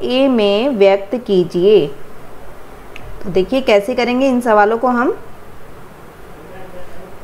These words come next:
आपको मैं आइडेंटिटीज लिखवा रही हूँ कुछ, पहले आप वो नोट करें। sin square A plus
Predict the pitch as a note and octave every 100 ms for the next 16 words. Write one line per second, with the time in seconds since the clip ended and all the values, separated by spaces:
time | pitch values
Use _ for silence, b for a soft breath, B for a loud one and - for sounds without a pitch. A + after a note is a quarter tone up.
0 | - - - - F#3+ - C#4 C#4+ A#3 G#3
1 | A3 - C4+ C#4 - B3+ C4 B3 B3+ C#4+
2 | D4+ F4+ G4+ - - - - - G3+ G3+
3 | A3 A3 G3 A3 B3 B3 - B3 C#4+ A4+
4 | - - - - - - - - - -
5 | - - - A3 A3 C#4+ F4 - - C#4
6 | C4 B3+ - A3 G3 F#3+ D#4 - - -
7 | - - A3+ G#3+ F#3+ B3+